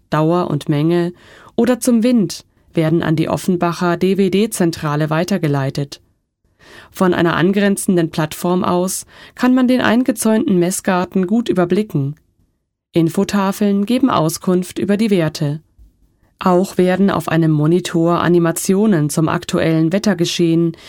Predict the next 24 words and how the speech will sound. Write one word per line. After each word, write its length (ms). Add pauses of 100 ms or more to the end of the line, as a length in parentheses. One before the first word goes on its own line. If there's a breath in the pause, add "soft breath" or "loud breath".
(180 loud breath)
wie 120
Unwetterwarnungen 1080
oder 300
Wolkenvorhersage 1160
in 140
Hessen 360
gezeigt. 640 (680 soft breath)
Allerdings 720
muss 260
Dorothea 540
Petzold 680
ihre 220
Erläuterungen 840
immer 300
wieder 240
unterbrechen, 760 (340 loud breath)
während 260
Flugzeuge 760
im 160
Landeanflug 960
auf 140
den 140
Frankfurter 560
Flughafen 840